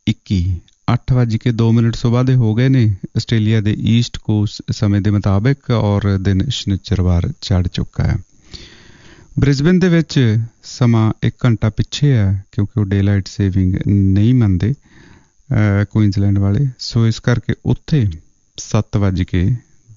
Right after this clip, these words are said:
ਦੋ ਮਿੰਟ ਹੋਏ ਨੇ। ਵਰਲਡ ਕਲੌਕ ਦਿਖਾ ਰਿਹਾ ਹੈ ਕਿ ਪਰਥ ਵਿੱਚ ਪੰਜ ਵੱਜ ਕੇ ਦੋ ਮਿੰਟ ਸੁਬਾਹ ਦੇ, ਐਡਲੇਡ ਦੇ ਵਿੱਚ ਸੱਤ ਵੱਜ ਕੇ ਤੇਤੀ ਮਿੰਟ ਹੈ, ਨਵੀਂ ਦਿੱਲੀ 'ਚ ਦੋ ਵੱਜ ਕੇ ਤੇਤੀ ਮਿੰਟ ਤੜਕੇ ਦੇ ਨੇ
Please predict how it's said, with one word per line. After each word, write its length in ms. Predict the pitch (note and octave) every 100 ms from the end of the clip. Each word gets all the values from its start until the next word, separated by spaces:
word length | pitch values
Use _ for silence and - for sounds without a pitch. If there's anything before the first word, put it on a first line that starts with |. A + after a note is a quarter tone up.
| -
ਦੋ 180 | A2 F#2+
ਮਿੰਟ 340 | F#2 F2+ - G#3
ਹੋਏ 420 | A#2+ F#2+ G2 E2+
ਨੇ। 220 | - - - _ - - - - - -
ਵਰਲਡ 300 | A#2 C3 D3
ਕਲੌਕ 280 | D#3 D#3+ D#3
ਦਿਖਾ 320 | D3+ D#3+ C3+
ਰਿਹਾ 160 | A#2 C#3
ਹੈ 60 |
ਕਿ 120 | C#3+ C#3+ - _ _ _ -
ਪਰਥ 300 | C3+ - E3
ਵਿੱਚ 260 | C#3+ A#2+ -
ਪੰਜ 220 | A2+ A2
ਵੱਜ 200 | A2 G#2+
ਕੇ 140 | A2 G#2+
ਦੋ 160 | G#2+
ਮਿੰਟ 240 | G#2+ A#2 C3
ਸੁਬਾਹ 260 | C3 C3
ਦੇ, 100 | C#3+
ਐਡਲੇਡ 360 | C3+ A2 A#2+ B2
ਦੇ 60 |
ਵਿੱਚ 140 | B2 A#2+
ਸੱਤ 280 | - A2 G#2+
ਵੱਜ 220 | G#2 G#2
ਕੇ 180 | G#2+ G2+ -
ਤੇਤੀ 360 | G#2+ - B2+
ਮਿੰਟ 280 | C3+ C3+ B2+
ਹੈ, 80 | C3+
ਨਵੀਂ 360 | B2+ A2+ B2
ਦਿੱਲੀ 320 | C3 A#2+ A#2 A2
'ਚ 100 | A2
ਦੋ 260 | G#2 G2+
ਵੱਜ 200 | G2 F#2+
ਕੇ 120 | -
ਤੇਤੀ 320 | G2+ G#2+ - G#2+
ਮਿੰਟ 260 | G#2 F#2 -
ਤੜਕੇ 380 | G2+ G2 C3 C#3+
ਦੇ 100 |
ਨੇ 120 | D#3+